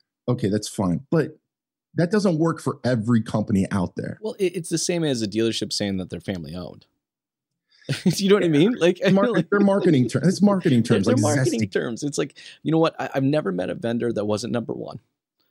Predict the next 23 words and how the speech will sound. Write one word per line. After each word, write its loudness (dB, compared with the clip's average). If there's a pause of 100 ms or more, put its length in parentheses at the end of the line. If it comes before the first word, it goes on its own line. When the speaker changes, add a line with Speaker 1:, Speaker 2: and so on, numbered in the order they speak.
(440)
Speaker 2:
I've -2
never 2
met 0
a -2
vendor -2
that, -4
you -2
know, 0
as -4
long 0
as -6
I 0
sold -6
one -6
extra -10
car, -8
I -10
could -12
cover -8
the -12
expense -12
of -20
it. -16